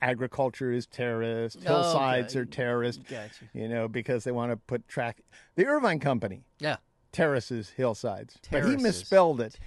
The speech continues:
Speaker 1: and
Speaker 2: Terraces.
Speaker 1: instead he wrote terrorist house. He didn't live in a terrorist house. He
Speaker 2: Yeah.
Speaker 1: lived in a, so they, uh, they had him under house arrest
Speaker 2: Where
Speaker 1: there
Speaker 2: was
Speaker 1: for a
Speaker 2: this?
Speaker 1: while.
Speaker 2: Where was
Speaker 1: In
Speaker 2: it?
Speaker 1: England.
Speaker 2: England.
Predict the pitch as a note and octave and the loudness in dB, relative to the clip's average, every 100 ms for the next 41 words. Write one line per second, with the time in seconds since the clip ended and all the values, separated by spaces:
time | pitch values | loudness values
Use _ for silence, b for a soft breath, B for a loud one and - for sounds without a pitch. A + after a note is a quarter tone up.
0 | - A2 C#3+ D3 C#3+ - F3+ D#3+ D#3 C#3+ | -8 -2 0 2 0 2 6 6 6 6
1 | C#3 - - F3 C#3+ G#2+ E2+ - - G#2+ | 4 2 -2 2 2 0 -2 -12 -12 -12
2 | - G2+ - - _ _ _ _ _ _ | -12 -16 -20 -20 _ _ _ _ _ _
3 | C#3+ D#3+ D3+ D#3 C#3 C3 A2+ - F3+ A#2+ | -2 0 4 4 4 0 0 0 2 0
4 | F#2+ - G#2+ G2+ B2 A#2 C3 B2+ A#2 A#2 | -4 -8 -4 -4 -6 -4 -2 -2 -2 -4
5 | G#2+ - B - - B2+ A#2 A2 G#2+ G2 | -4 -8 B -4 2 2 2 0 -2 -6
6 | G2+ A2 _ _ _ _ _ _ - A2 | -8 -14 _ _ _ _ _ _ -14 -8
7 | A2 A#2 A2+ A2 G#2+ G2 G#2+ G2 - G2 | -6 -4 -4 -4 -6 -6 -8 -10 -10 -10
8 | D3 F#3+ C4 E4 - G2 G#2 C3+ D3 E3 | -2 -2 0 -2 -2 -2 -4 -6 -4 0
9 | F#3 C#3 G#2 F#2 A2 C3+ C3 F#2+ | 2 2 0 -4 -8 -8 -8 -10